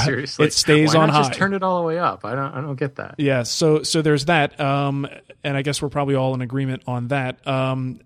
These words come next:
Speaker 2: now, cabinet scrapers and scraper planes, uh, I'll let one of you guys jump in on that. He basically needs to know, can you, or, or do you need to put a burr on a scraper plane? And, you know, what would be the differences between, uh,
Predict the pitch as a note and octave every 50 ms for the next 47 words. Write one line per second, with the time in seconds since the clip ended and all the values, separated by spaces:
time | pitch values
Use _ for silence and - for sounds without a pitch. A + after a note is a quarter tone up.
0 | _ - D3 C#3 C3 - - F#3+ G3+ G#3 A3 G#3+ G3+ - - G3 F#3 F#3 F#3 F3+
1 | F3 E3+ E3+ - - - D3+ C#3 C#3 B2+ - - E3 D#3+ D#3 - D3+ C#3 - -
2 | D#3+ D#3 D3+ D3+ D3+ D3+ D3 C#3 - _ _ _ _ _ _ _ _ - B2+ C3
3 | C3 C3 C3 C3+ B2+ C3 C#3 D3 D3+ - - - D#3 C#3 C#3+ C#3 C3+ C3+ C#3 C3
4 | C#3 C3 B2+ A#2+ - - C3+ B2+ - C3+ B2+ B2+ B2+ A#2 - C#3 B2+ B2 B2 C#3
5 | C3 B2 B2 B2 A#2 C3+ B2+ - - - C3 B2+ B2+ B2+ A#2 - - - C3 B2+
6 | C3+ D#3+ E3 D#3 - - D3+ D3+ D3+ D3 C#3+ C#3+ C#3 C#3 C#3 C3+ C3+ C3+ - -
7 | C#3 B2+ B2+ C3+ C3+ C3+ B2+ C#3 F3 G#3+ G#3+ D#3+ C#3+ C#3 C3+ B2 - C3 - -
8 | - C#3+ C3+ C3 C3 _ _ _ _ _ _ _ _ - C3+ C3 B2+ B2+ B2+ B2+
9 | B2 A#2+ A#2 - C#3+ F3 G#3+ E3 B2+ C3 D3+ - _ _ - C#3+ C3+ C3 C3 C3+
10 | - C3 B2 - - - C#3+ C3 - C3 A#2+ - - C3+ B2 A#2+ A#2+ C3 C#3+ D#3
11 | D#3+ - C#3 C3+ C3 C3 C3 C3 C3 C3 C3 B2+ A#2+ - - - - - - -
12 | C#3 B2+ B2+ A#2+ A#2+ C3 C#3+ D3 D3 C3+ D3 D3 C#3 C#3 A#2 D3 D3+ - D#3+ C3
13 | - C3+ A#2+ - C3+ A#2 - - D3 C#3+ C3+ C3 B2+